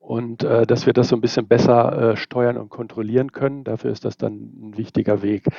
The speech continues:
Für die Endverbraucher haben wir unsere Homepage unter w w w bioreal punkt d e. Ähm, können Sie auch Rezepte einsehen. Äh, man muss allerdings dazu sagen, dass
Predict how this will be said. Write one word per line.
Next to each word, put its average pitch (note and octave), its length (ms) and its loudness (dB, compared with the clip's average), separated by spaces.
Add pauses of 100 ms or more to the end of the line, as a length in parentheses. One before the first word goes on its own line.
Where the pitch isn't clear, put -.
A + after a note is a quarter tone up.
(400)
Für A2 200 0
die G#2+ 140 0
Endverbraucher A2 640 0
haben G#2+ 160 0
wir A2+ 80 -4
unsere G#2 280 -10
Homepage C3 600 0
unter G2+ 400 -4
w G#2 160 -2
w G2+ 220 -4
w A2+ 180 0
bioreal G#2+ 600 0
punkt - 300 -14
d G#2 60 -6
e. C#3 260 2 (840)
Ähm, A2+ 480 0
können A#2 240 -2
Sie A2+ 280 4
auch - 320 0
Rezepte - 500 2
einsehen. B2 640 2 (340)
Äh, A#2 300 0
man A#2 280 -2
muss C3 220 -4
allerdings A#2+ 500 4
dazu - 320 0
sagen, A2+ 380 2
dass A2+ 420 0